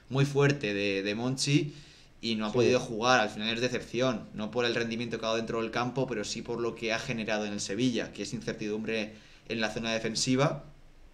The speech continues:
Speaker 1: lo mismo que ha provocado Rudiger, pero sí que, sigue estando en el campo. Eso sí, tampoco ha sido
Speaker 2: Pues
Speaker 1: tan, tan, tan malo, o sea, ha, ha rendido mal, pero no
Speaker 2: Sí,
Speaker 1: tan,
Speaker 2: bueno, a
Speaker 1: tan,
Speaker 2: ver,
Speaker 1: tan mal.
Speaker 2: estamos hablando de jugadores de excepción
Speaker 1: Claro.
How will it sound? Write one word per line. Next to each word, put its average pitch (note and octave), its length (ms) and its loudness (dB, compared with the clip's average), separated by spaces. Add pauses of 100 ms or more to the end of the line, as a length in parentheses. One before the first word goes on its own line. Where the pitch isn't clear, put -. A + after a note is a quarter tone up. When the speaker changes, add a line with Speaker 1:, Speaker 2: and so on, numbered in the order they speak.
(140)
Speaker 1:
lo B2 140 -2
mismo C3+ 240 2
que - 80 -4
ha - 20 -4
provocado G2+ 380 0
Rudiger, A#2 480 0
pero - 140 -4
sí G2 220 -8
que, G2+ 380 -2 (380)
sigue G#2+ 240 -4
estando G#2+ 240 -2
en F2+ 60 -6
el D2+ 80 -8
campo. G#2+ 260 -4 (1200)
Eso G#2+ 220 -2
sí, A2 520 2
tampoco G#2+ 300 -2
ha A#2+ 60 4
sido C3 140 8
Speaker 2:
Pues - 20 -8
Speaker 1:
tan, A#2+ 320 2
tan, A2 340 2
tan G#2 300 -2
malo, A2+ 300 6
o - 40 -4
sea, G2+ 120 -6 (260)
ha, G#2 140 2 (120)
ha G2+ 40 -4
rendido A2 280 0
mal, D#3+ 280 4
pero G2 200 0
no A2+ 140 2
Speaker 2:
Sí, - 20 6
Speaker 1:
tan, B2+ 260 8
Speaker 2:
bueno, B2 120 6
a A#2 40 2
Speaker 1:
tan, - 20 4
Speaker 2:
ver, A#2+ 240 6
Speaker 1:
tan A2+ 80 -2
mal. C#3+ 420 4
Speaker 2:
estamos C3 400 2
hablando D3+ 260 10
de D3 60 10
jugadores C3 440 10
de C#3+ 80 8
excepción D3 600 6
Speaker 1:
Claro. - 40 -12